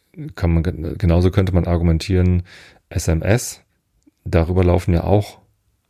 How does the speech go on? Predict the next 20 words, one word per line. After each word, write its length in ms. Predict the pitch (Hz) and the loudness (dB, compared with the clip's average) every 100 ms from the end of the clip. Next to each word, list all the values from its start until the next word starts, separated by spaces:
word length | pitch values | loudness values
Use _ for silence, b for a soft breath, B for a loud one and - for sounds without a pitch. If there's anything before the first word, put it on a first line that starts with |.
| _ | _
fragwürdige 600 | - 85 76 - 76 78 | -6 -2 -2 -4 -2 0
Inhalte 680 | - 80 76 78 - 80 78 - | 0 0 0 -2 -2 -4 -4 -6
und 200 | 85 78 | -6 -2
trotzdem 420 | 90 - 87 80 | -4 -2 -2 -2
fordert 360 | - 87 85 - | 0 0 0 0
man 140 | 78 | 0
nicht, 260 | 90 90 - B B B B | 0 -2 -12 B B B B
dass, 520 | - 82 80 - - - | 0 2 2 -2 -14 -4
ähm, 500 | 82 80 80 80 78 _ _ | 0 2 4 2 -2 _ _
die 460 | - 78 78 78 76 - _ | -2 2 4 2 0 -4 _
Mobilfunkdatenbetreiber, 1900 | 92 80 98 - 87 87 - 82 80 85 85 - 85 80 80 80 82 87 87 | -2 2 2 2 0 0 0 0 2 -2 -2 -4 -2 2 2 2 0 -2 -4
äh, 60 | - | -4
Mo-, 240 | - 85 | -4 -4
Mobilfunkbetreiber 840 | - 85 85 87 92 - - 80 80 | 0 2 2 2 -2 -2 0 2 2
dann 180 | 85 85 | 0 -2
S 160 | - | -2
M 100 | - | 0
S 180 | - - B B B B B | 0 -4 B B B B B
verbieten. 560 | - 78 87 73 76 - - | 0 2 2 2 0 -2 -2
Und 420 | 82 76 - - | 0 0 -2 -10